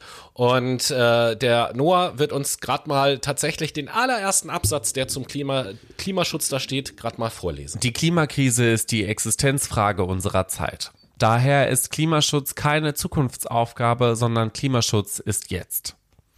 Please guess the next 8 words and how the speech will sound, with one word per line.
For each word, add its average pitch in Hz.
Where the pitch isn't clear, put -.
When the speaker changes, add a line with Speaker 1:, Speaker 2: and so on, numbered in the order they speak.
Speaker 2:
Wenn 123
wir 135
zu 139
Beginn 127
dieses 92
Jahrzehnts 113
konsequent 123
handeln 120